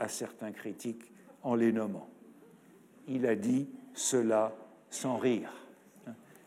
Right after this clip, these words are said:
voyez que Sainte-Beuve, euh, se délecte de ce genre d'anecdote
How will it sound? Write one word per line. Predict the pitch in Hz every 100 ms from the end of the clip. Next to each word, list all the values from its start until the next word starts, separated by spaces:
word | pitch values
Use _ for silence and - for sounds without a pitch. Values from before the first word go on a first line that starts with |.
| -
voyez | 120 117
que |
Sainte-Beuve, | - 139 131 120 139 127 107
euh, | 110 104 98 - - _ _
se | - - 107 104 104
délecte | 101 135 160 214 - - -
de | 92 117
ce | 117
genre | 107 123 117
d'anecdote | 110 101 101 98 135 190 - -